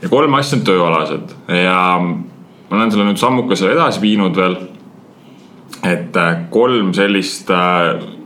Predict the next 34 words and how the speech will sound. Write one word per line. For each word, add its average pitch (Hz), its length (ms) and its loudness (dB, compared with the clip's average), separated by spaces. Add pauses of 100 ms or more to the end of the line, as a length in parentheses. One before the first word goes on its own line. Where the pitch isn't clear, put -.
(140)
mis 113 200 0
mu 104 100 2
nädala 98 420 2
kolm 90 400 0
sihukest - 240 -6
suurt 95 240 0
eesmärki 87 480 0
on, 117 80 -2
mida 85 140 2
ma 82 100 0
tahaksin 87 360 -2
nagu 80 120 -4
teha 95 280 2
või 80 120 -2
mis 101 140 0
projekti 95 420 -2
kallal 82 220 0
ma 73 100 -6
peaksin 95 360 0
siis 82 140 -6
mingid 92 220 0
sammud 101 320 0
edasi 92 360 0
jõudma 95 400 -2 (380)
selleks, 90 420 -2
et, - 280 -10
äh, 85 720 2
et 78 100 -6
seal 95 220 2
siis, 85 420 -4
äh, 82 160 2
mingit 87 220 -2
progressi 98 460 0
oleks. 78 340 -2